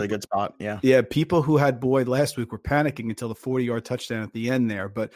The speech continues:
Speaker 1: Christian Kirk was solid, hundred fourteen yards. Fitz got over a hundred yards. Juju got seven for seventy-five and a touchdown. Then Jarvis Landry, of course, had a hundred sixty-seven. So I,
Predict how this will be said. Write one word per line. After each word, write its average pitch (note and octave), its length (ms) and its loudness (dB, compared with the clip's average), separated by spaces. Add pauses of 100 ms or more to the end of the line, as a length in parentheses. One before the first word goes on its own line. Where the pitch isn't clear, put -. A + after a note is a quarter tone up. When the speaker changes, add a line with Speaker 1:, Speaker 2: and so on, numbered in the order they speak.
(260)
Speaker 1:
Christian C#3 340 0
Kirk C3+ 260 0
was B2+ 140 -6
solid, B2+ 300 2
hundred A#2+ 320 -2
fourteen A#2 440 -4
yards. A#2 400 -2
Fitz D3 240 -2
got C3 160 0
over A#2+ 200 2
a A2 40 -2
hundred A2+ 280 -4
yards. A2+ 400 -2 (320)
Juju D3+ 280 2
got B2 200 0
seven B2+ 300 -2
for A2+ 120 -10
seventy-five A#2 520 -4
and A2+ 80 -6
a G#2+ 40 -8
touchdown. A2+ 540 -6
Then G#2+ 120 -4
Jarvis B2 340 0
Landry, A#2+ 200 -4
of G2+ 60 -14
course, - 180 -8
had G#2+ 100 -6
a G#2 40 -6
hundred A2 200 -6
sixty-seven. G#2 560 -10
So A2 200 -6
I, A2+ 100 -2